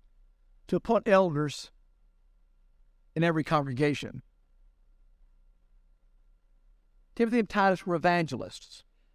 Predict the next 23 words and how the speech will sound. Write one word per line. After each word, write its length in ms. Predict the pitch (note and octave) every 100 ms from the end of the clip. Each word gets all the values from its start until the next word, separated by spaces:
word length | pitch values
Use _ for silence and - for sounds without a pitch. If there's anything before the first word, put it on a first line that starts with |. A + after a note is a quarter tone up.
| _ _ _ _ _ _ _ _ _ _ _ _ _ _ _ _ _ _
And 80 | F#3+
he 60 | G3
assigned 560 | E3+ A#3 A3+ A#3 A3
that 240 | G3+ G3 F3
role 400 | F#3+ F#3 F3+ D#3
to 320 | C#3+ F#3 E3 D#3+
an 80 | D#3
evangelist. 800 | C#3+ E3 E3+ B2+ G#2+ A2+ -
That's 280 | D3+ D3 -
not 220 | D#3+ F3
evangelistic 560 | F3 E3+ E3 D3 D#3 -
oversight, 580 | G3+ A3+ D#3 D#3+ D3+ D#3+
but 200 | E3 E3
it, 120 | E3 - _ _ _ _ _ -
word 100 | B3+
appoint 420 | F#3+ - G#3+ G#3
is 140 | F3 C3+
used 220 | - F#3+
by 100 | E3+
metonymy. 680 | D#3+ D3+ - F#3 D#3 C3 F#2+ - _ _ _ _ _ _ _ _ _ _ _ _
Appoint 440 | F3 - A3 F#3+
through 160 | - F3+
teaching, 580 | - G3+ - C3+ A2+